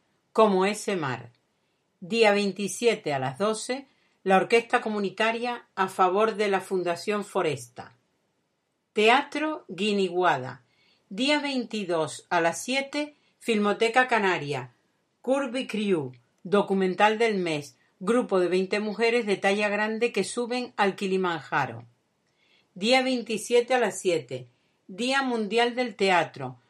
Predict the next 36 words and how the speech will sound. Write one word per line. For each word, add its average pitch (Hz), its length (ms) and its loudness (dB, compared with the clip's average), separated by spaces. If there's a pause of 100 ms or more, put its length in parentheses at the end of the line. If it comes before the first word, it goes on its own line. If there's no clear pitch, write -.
(140)
Lo 214 220 4
que 190 160 0
cantan 214 540 0
los 165 160 -4
grillos 233 520 -4
de 190 180 0
Avián 208 380 0
de 214 80 -2
la 175 160 -2
Cruz. 123 480 -14 (320)
Sica, 233 720 -8 (320)
día 233 320 4
veintiuno 254 960 -4
a 196 100 2
las 185 200 2
seis 226 300 -4
y 220 60 -4
media, 139 520 -4 (540)
proyección 202 760 0
de 220 80 -2
la 190 160 2
película 202 560 -2
¿Quién 220 220 -2
mató 208 340 -2
a 202 160 0
tía 208 280 -2
Ro?, 156 360 0 (280)
ciclo 226 600 -2
de 185 220 0
Sally 196 260 -2
Winter. 147 540 -6 (500)
Día 196 220 4
veinticuatro 190 580 0
a 185 60 4
las 190 260 0
ocho, 254 460 -4